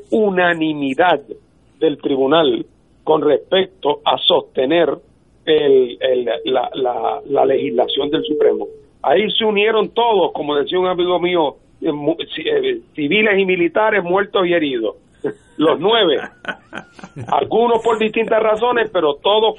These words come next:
acabaron en lo mismo, sosteniendo la preeminencia del poder del Congreso sobre Puerto Rico que le viene de la cláusula, eh, territorial. Pero no cabe duda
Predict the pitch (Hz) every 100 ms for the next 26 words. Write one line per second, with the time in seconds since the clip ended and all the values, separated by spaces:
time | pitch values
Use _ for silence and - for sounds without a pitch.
0 | - - 165 170 160 190 202 190 175 151
1 | 147 185 143 113 - _ _ _ - -
2 | 196 147 - 170 185 233 220 180 165 151
3 | 160 147 143 147 240 277 - 117 - -
4 | _ _ - - 165 147 156 135 165 196
5 | 185 165 - 135 180 208 190 160 151 147
6 | 160 143 143 - 339 - 190 180 185 190
7 | 370 - _ _ 180 175 170 170 165 165
8 | 151 - _ - 156 147 - 139 127 117
9 | 107 98 - - _ _ - 165 160 156
10 | 160 175 196 226 220 208 240 196 139